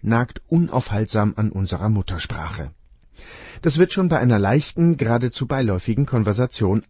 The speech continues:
ohrenfällig. Ein Beispiel. Ich erzähle am Telefon einem Freund in Deutschland: „Gestern waren wir mit Katka im Kino.“ Preisfrage: „Wie viele Leute waren also im Kino?“ Mein deutscher Freund ginge davon aus, es müssen mindestens drei gewesen sein.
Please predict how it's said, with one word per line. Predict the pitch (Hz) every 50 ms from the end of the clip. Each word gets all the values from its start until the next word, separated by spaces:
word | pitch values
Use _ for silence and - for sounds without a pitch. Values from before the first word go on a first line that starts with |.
| _ _
ohrenfällig. | - 123 110 90 82 87 90 - - 92 80 78 78 78 - - - - - - - - - - -
Ein | 165 160
Beispiel. | - 87 76 - - - 85 69 71 - - _ _ -
Ich | - 175 - -
erzähle | 139 127 - - 165 185 196 156 -
am | 110 107
Telefon | - 131 131 160 175 - - 185 185
einem | - 104 110 104 98
Freund | - - - 92 110 131 151 113
in | 98 87
Deutschland: | 87 78 85 101 - - 147 151 165 190 202 - - - - - _ _ _ _ _ _ - -
„Gestern | 113 143 196 - - - 240 208 180 127
waren | 120 113 127 143 165 147 110
wir | 117 117
mit | 113 113 107 - -
Katka | - 117 104 - - - 104
im | 101 127 147 143
Kino.“ | - - 113 98 82 69 - - - _ _ _ _ _ _ _ _ _
Preisfrage: | - - 90 87 87 - - - - - 117 120 120 127 131 143 170 185 - - - - - - - -
„Wie | - 92 123 190
viele | 196 - 247 220 214 196
Leute | 156 127 120 117 - 95
waren | 87 90 92 95 113 104
also | 101 107 107 123
im | 95 127 123
Kino?“ | - - 156 156 170 202 285 - _ _ _ _ - - - - - -
Mein | - 127 127 127
deutscher | 131 135 190 214 - - 113
Freund | 101 - - 87 90 110 151 180 - -
ginge | - 127 131 143 147 131
davon | 127 113 - 117 107 -
aus, | - 95 127 165 - -
es | 180 170 - -
müssen | 131 120 120 135 - - - 175 185 196 -
mindestens | - 104 107 110 113 127 - - 175 175 - -
drei | - 101 104 101 101
gewesen | 90 101 78 85 78 73 73 92
sein. | 87 - 76 78 67